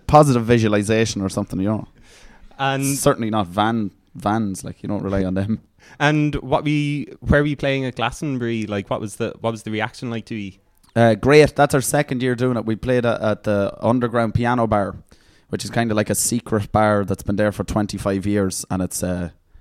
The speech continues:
Speaker 1: it's a kind of an anarchist spot. It's, it's mental, and there's a lot of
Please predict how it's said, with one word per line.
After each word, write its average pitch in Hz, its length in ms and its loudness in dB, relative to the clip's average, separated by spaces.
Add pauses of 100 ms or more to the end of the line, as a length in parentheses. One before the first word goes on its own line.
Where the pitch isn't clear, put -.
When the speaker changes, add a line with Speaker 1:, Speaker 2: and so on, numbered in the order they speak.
(420)
Speaker 1:
it's - 240 -8
a 90 140 -2
kind 98 200 -4
of 95 80 -2
an 101 100 -2
anarchist 101 560 -2
spot. - 300 -4
It's, - 320 -12
it's - 160 -10
mental, 101 400 -4 (480)
and 95 220 -4
there's 92 180 -2
a 101 60 0
lot 98 240 0
of - 340 -8